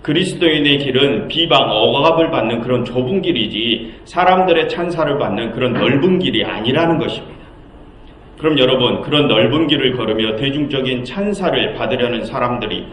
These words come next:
그런 신앙인들이 누구겠습니까? 다음 십오 절에서 예수님께서 말씀하시죠. 십오 절, "거짓 선지자를 삼가라"라고요. 이 거짓 선지자들이 대중적인 찬사를 받으려는 거짓 신앙인들이라는 것입니다.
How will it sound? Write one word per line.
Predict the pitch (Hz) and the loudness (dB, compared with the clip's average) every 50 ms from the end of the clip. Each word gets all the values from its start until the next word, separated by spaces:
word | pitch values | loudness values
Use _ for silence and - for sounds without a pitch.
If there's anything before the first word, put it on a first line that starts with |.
| - - - - - | -16 -18 -20 -16 -10
그런 | - 131 139 139 131 | -4 -2 -2 0 0
신앙인들이 | - 165 156 151 147 143 123 117 113 101 101 95 | 0 0 0 0 0 0 0 -2 -2 -4 -4 -6
누구겠습니까? | 101 101 101 107 113 113 107 98 - - 95 92 90 87 - 151 190 - - - - - - - - - - - - - - - | -8 -8 -8 -8 -6 -6 -6 -6 -8 -8 -10 -10 -8 -6 -6 -4 -4 -6 -8 -10 -14 -16 -18 -20 -20 -20 -20 -20 -20 -20 -20 -14
다음 | - - 123 123 127 127 | -6 -2 0 2 2 2
십오 | 127 - - 196 180 190 190 190 | 0 -2 -2 0 0 2 2 2
절에서 | 175 156 143 - 107 110 | 2 2 2 0 0 0
예수님께서 | 110 117 113 110 117 110 104 107 101 101 107 101 | 0 0 -2 -2 -4 -6 -6 -6 -6 -6 -6 -6
말씀하시죠. | 98 98 98 - - 104 95 92 - - - 107 120 131 | -6 -6 -6 -6 -8 -10 -10 -10 -10 -12 -8 -6 -6 -4
십오 | - - - 135 131 123 | -4 -6 -6 -6 -6 -4
절, | 113 107 117 151 190 - - - - - - - - | -2 0 0 0 0 0 -4 -6 -10 -14 -16 -16 -4
"거짓 | - 143 147 151 143 180 175 | 0 2 2 4 4 2 0
선지자를 | - 156 151 147 143 139 139 131 123 117 107 101 104 110 117 139 143 | -2 -2 -2 -2 -2 -2 -2 -2 -2 -2 0 0 -2 -2 -2 -4 -6
삼가라"라고요. | 143 139 135 127 123 123 127 127 117 110 104 101 95 - 90 87 85 82 85 - - - - - - - - - - - - - - - - - - - | -6 -8 -8 -6 -4 -2 -2 0 0 2 2 0 0 -2 -4 -6 -6 -8 -12 -12 -14 -16 -18 -20 -20 -20 -20 -20 -20 -20 -20 -20 -20 -20 -20 -20 -8 -2
이 | 139 170 185 170 - | 0 2 2 2 0
거짓 | - - 131 135 156 180 180 190 208 208 | -2 -2 2 6 6 6 6 4 0 -2
선지자들이 | - - - 170 175 180 175 - - 165 170 143 113 104 104 - 95 107 123 131 113 - - | -4 -4 -4 -4 -2 -2 -4 -6 -6 -4 -4 -2 -2 -2 -4 -2 0 0 2 2 0 0 -2
대중적인 | - 139 147 - - 180 175 151 156 151 139 147 151 160 - | -2 -2 0 0 0 -2 -4 -2 -2 -2 -2 -2 -2 -4 -6
찬사를 | - - 190 196 202 185 190 185 175 160 151 - | -6 -6 -4 -2 -2 -2 -2 -2 -2 -2 -4 -4
받으려는 | - - - 110 113 110 101 92 95 107 120 117 - - | -6 -8 -8 -8 -6 -4 -4 -4 -4 -4 -6 -6 -6 -4
거짓 | 127 139 151 143 143 147 143 | -2 0 0 0 0 -2 -4
신앙인들이라는 | - - - - 208 214 208 202 190 180 147 - - - - - - 117 107 101 104 98 95 90 92 90 | -4 -6 -6 -6 -4 -2 0 0 2 2 0 -2 -4 -6 -10 -12 -14 -10 -8 -6 -6 -4 -6 -6 -8 -10
것입니다. | 82 - - - - - - - - | -10 -12 -14 -16 -18 -18 -20 -20 -20